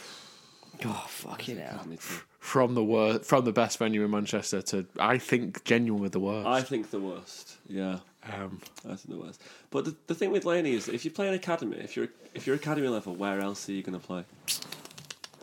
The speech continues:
Speaker 2: Because the Apollo might be too big.
Speaker 3: Yeah, it would be, yeah. How, how far away is the Ritz from the Academy?
Speaker 2: Oh, no,
Speaker 3: Is it
Speaker 2: Ritz is
Speaker 3: massive?
Speaker 2: yeah.
Speaker 3: It's
Speaker 2: Wait.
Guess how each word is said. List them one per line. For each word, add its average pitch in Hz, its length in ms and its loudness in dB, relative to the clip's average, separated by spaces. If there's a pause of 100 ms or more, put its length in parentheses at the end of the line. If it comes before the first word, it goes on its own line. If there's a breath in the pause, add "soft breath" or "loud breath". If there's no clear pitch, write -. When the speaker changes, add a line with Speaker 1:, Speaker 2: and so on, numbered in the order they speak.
(1500)
Speaker 2:
Because 117 400 -2 (640 loud breath)
the 127 120 2
Apollo 143 440 2
might 139 220 2
be 135 80 -2
too 139 200 2
big. 180 280 0 (300)
Speaker 3:
Yeah, 131 140 2
it 104 60 2
would 107 140 0
be, 98 120 -4
yeah. 101 120 -4
How, 143 340 0
how 151 200 2
far 180 300 0
away 160 400 0
is 131 720 -2
the 131 120 -2
Ritz 139 440 -6
from 110 480 -4
the 107 300 -4
Academy? 107 520 -6 (200)
Speaker 2:
Oh, 92 380 -2
no, 90 180 -4
Speaker 3:
Is 92 60 -4
it 98 40 0
Speaker 2:
Ritz - 60 -2
is 131 40 -6 (240)
Speaker 3:
massive? 92 220 -10 (260)
Speaker 2:
yeah. 87 340 -6 (640)
Speaker 3:
It's 113 100 -4
Speaker 2:
Wait. 113 160 0